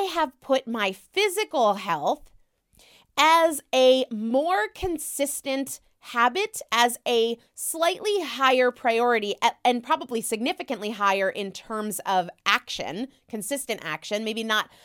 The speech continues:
higher priority in theory, but higher priority in action,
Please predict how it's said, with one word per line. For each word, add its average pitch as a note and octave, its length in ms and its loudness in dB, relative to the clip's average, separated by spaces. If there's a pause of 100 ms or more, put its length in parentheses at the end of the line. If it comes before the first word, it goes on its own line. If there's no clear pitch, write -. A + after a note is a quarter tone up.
(100)
higher A#3 340 2
priority A3 640 -2
in G3 200 -6 (120)
theory, A3+ 480 0 (240)
but A#3 160 2
higher B3+ 460 2
priority G#3+ 720 0
in G3+ 240 -2
action, A3+ 640 -4